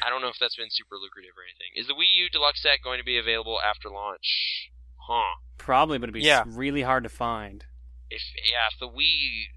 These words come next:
Speaker 1: is any indication, do you think it'll have the same drought problem? Maybe?
Speaker 3: No.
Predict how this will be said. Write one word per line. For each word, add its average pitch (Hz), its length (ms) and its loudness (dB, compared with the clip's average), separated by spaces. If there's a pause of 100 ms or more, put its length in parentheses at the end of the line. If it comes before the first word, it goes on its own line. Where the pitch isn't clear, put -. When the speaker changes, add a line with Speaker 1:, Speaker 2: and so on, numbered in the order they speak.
Speaker 1:
is 107 180 -8
any 104 160 -4
indication, 98 480 -8
do 127 60 -2
you 143 80 0
think 233 160 -2
it'll 226 160 -2
have 214 140 0
the 202 100 -12
same 185 400 -2
drought 120 320 0 (240)
problem? 165 320 -4 (680)
Maybe? 160 320 -2
Speaker 3:
No. 117 280 -4